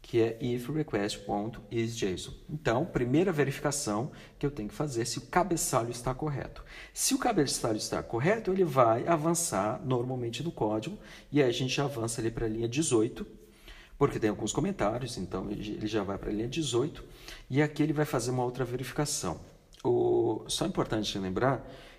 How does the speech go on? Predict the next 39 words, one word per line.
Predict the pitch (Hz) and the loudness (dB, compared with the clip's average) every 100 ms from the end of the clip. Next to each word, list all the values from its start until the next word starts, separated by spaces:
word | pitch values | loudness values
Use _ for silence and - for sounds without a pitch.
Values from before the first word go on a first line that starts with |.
| - | -10
que | 120 | -6
como | 147 | -2
a | 170 | 0
gente | 160 151 | 0 0
tá | 139 | 0
fazendo | 127 110 104 98 | 0 -2 -2 -4
um | 101 | -2
servidor, | - 101 101 92 107 139 131 | -2 -2 -4 -2 0 -2 -4
a | 104 | -4
gente | 104 107 - | -4 -4 -2
não | 113 160 | -2 -2
tem | - 117 127 | -2 -2 -2
controle | - 143 156 - 117 135 139 95 92 - - | 0 2 2 0 2 4 2 0 -6 -10 -10
se | - 113 110 | -6 0 0
a | |
aplicação | 120 127 127 - 120 | 0 -2 -4 -4 -4
parar | 131 131 127 110 113 | 2 4 6 4 2
no | 117 | -2
meio | 120 | -2
do | 123 | -2
caminho. | 120 165 127 107 95 98 - - - | 0 0 2 0 -2 -8 -16 -20 -6
Então, | 110 113 120 | -2 2 2
elas | 123 123 | 2 -2
têm | - 120 | -4 -4
que | |
estar | - - 113 | -4 -4 -4
preparada | - 143 170 - 156 113 107 131 156 110 98 92 - - - - | -2 2 2 2 0 2 2 2 2 -2 -4 -4 -10 -18 -12 -2
pra | 113 | 0
tratar | 110 - 131 135 - 113 120 120 | -2 0 0 2 2 2 0 0
exceções. | 147 - 165 156 - 104 98 | 2 2 2 0 -2 -4 0
Exceções | 156 175 160 175 185 | 2 2 0 0 0
é | |
quando | 170 156 | 0 2
tem | 160 | 2
alguma | 147 143 | 2 2
coisa | 160 - - - | 2 -2 -6 -4
completamente | 151 180 - 165 160 | -2 0 2 2 2
fora | - 143 | 0 -2
do, | 139 147 | 0 -2